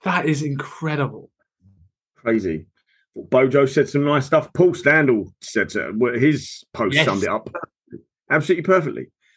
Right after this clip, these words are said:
Speaker 2: And I hope I'm not misquoting him. I swear it was him that said it, that you feel like, it almost felt like it was your nan's sister or something like that, something along those lines. <laughs> Like, yeah, that's exactly what it felt like.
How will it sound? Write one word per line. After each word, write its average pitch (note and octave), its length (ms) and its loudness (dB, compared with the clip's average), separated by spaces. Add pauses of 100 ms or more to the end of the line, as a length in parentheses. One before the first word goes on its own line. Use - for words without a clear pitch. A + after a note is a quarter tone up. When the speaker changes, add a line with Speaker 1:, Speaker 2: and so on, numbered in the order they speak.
(220)
Speaker 2:
And A#2+ 100 4
I B2 40 2
hope F3 240 4
I'm E3+ 120 4
not D#3 160 2
misquoting C3 500 0
him. D2+ 200 -10 (520)
I G#2 100 -4
swear C#3+ 340 2
it B2+ 100 -2
was A#2 120 -6
him B2+ 160 2
that A2 120 -4
said G#2+ 220 0
it, F2 180 -6 (640)
that A2+ 140 2
you A#2 100 -4
feel C#3+ 260 4
like, A#2+ 300 2 (540)
it D#3 80 -8
almost C#3+ 320 0
felt C#3 160 2
like A#2+ 200 0
it C3 60 0
was A#2 120 -4
your B2 100 4
nan's A2+ 580 0
sister E2+ 560 -2 (180)
or F2+ 100 -14
something G#2+ 380 -2
like G2 180 2
that, F#2+ 300 0
something C#3 300 2
along A#2 260 2
those G#2+ 200 2
lines. G2+ 480 -2 (120)
<laughs> F#2 100 -14
Like, A2+ 340 2
yeah, E4+ 320 0 (420)
that's - 340 -18
exactly E4+ 300 4
what C3 140 4
it G2+ 80 -2
felt G#2+ 180 2
like. F2+ 220 -2